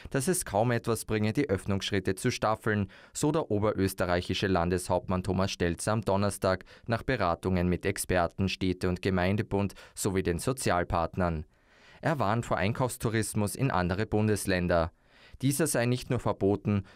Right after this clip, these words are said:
sondern auch unpatriotisch und unsolidarisch, so der Landeshauptmann. Landeshauptmann-Stellvertreterin Christine Haberlander kündigt an, dass es in den vier Tagen, in,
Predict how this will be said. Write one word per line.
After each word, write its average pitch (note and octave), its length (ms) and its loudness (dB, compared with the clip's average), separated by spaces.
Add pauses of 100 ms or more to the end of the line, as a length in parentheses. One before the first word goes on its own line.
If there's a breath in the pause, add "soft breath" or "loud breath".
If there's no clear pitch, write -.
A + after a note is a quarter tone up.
sondern A2 320 0
auch C3+ 160 0
unpatriotisch G2+ 1000 0
und C3 200 -4
unsolidarisch, F#2 880 2 (220 soft breath)
so A2 200 0
der A#2 100 2
Landeshauptmann. E2+ 960 0 (480 loud breath)
Landeshauptmann-Stellvertreterin A2+ 1700 0
Christine G2+ 460 0
Haberlander A2 580 2
kündigt G#2+ 400 -2
an, G2 240 2 (220 loud breath)
dass G#2 180 0
es G#2 140 -2
in G2 100 2
den G2 120 2
vier G2 220 0
Tagen, F#2 380 0
in, G#2+ 100 0